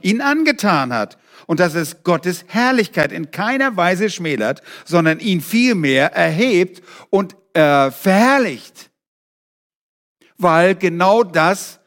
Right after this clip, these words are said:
eintritt, was Gott vorher gesagt hat, dass er tun würde,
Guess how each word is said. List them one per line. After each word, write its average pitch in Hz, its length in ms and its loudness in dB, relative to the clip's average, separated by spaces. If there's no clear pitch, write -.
eintritt, 190 560 -2
was 139 240 -6
Gott 160 240 0
vorher 147 380 0
gesagt 214 480 0
hat, 160 120 -2
dass 135 120 -10
er 160 120 -6
tun 311 280 -2
würde, 180 320 0